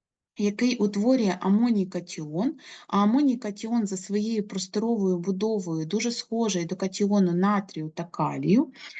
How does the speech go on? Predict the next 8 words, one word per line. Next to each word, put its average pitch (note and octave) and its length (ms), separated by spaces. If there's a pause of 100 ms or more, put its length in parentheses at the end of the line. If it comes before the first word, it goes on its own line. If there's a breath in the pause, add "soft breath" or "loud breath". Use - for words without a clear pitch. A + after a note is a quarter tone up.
(140)
і G#3 80
коли B3 240
зростає A3 580
кількість G3 480
ось - 140
цього F#3+ 340
амонію G3 540
катіону, C4 840